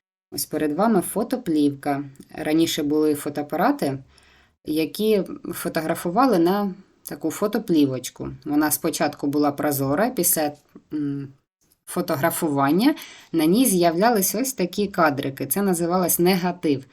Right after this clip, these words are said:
Тобто, бачите, вони такого, м, е, іншого кольору, тобто навпаки всі кольори там.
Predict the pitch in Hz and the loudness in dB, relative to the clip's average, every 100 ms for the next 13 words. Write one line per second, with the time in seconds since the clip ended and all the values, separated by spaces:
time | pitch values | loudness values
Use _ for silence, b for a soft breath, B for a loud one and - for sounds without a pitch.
0 | b b b - - 160 208 - 156 160 | b b b -14 -6 -2 0 0 2 4
1 | 170 156 165 - 160 143 143 143 139 - | 4 4 -2 0 -2 0 4 4 4 -4
2 | - _ - - 160 156 151 143 _ _ | -18 _ -20 -14 -10 -8 -10 -12 _ _
3 | _ _ _ _ _ - - 180 165 147 | _ _ _ _ _ -20 -20 -18 -14 -14
4 | - 196 190 180 170 160 180 247 240 156 | -2 2 2 2 0 0 2 2 2 0
5 | 139 135 - _ - _ 147 147 143 165 | -2 -6 -12 _ -20 _ -4 -4 -2 0
6 | 175 - 196 190 151 143 147 147 151 151 | 0 2 -2 2 0 0 -2 -2 0 0
7 | 143 139 139 | -2 -4 -8